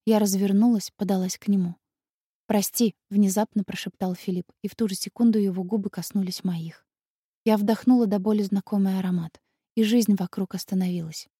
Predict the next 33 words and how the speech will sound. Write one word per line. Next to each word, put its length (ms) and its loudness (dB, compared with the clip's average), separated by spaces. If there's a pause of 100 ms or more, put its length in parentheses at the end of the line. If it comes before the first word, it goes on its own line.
(460)
Я 120 4
отвечала 420 2
на 140 6
поцелуй 420 0
отчаянно 600 0
и 40 0
иступлённо, 720 0 (280)
выплёскивая 680 2
всё 200 -2
то, 120 0
что 180 0
накопилось, 640 -2
почти 360 -4
как 260 -8
раньше, 480 -4 (500)
пытаясь 420 2
раствориться 640 0
в 100 2
нём, 240 6
чтобы 260 -4
запомнить 640 0
этот 300 -10
поцелуй 460 0
на 160 2
всю 260 -2
жизнь. 420 -4 (560)
Я 100 6
закрыла 400 4
глаза 440 2
и 140 -4
отдалась 440 2
секундному 800 4
порыву, 480 -4